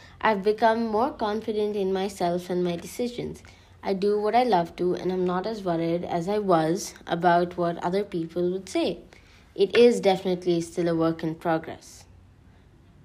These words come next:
It is important to mention before we begin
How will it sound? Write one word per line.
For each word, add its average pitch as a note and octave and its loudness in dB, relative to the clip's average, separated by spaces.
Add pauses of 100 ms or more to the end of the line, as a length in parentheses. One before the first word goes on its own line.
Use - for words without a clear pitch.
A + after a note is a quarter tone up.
(240)
It D4+ -4
is C4 2
important G3 2
to G#3 0
mention F3 2
before F3+ 2
we A3+ 2
begin F3 -4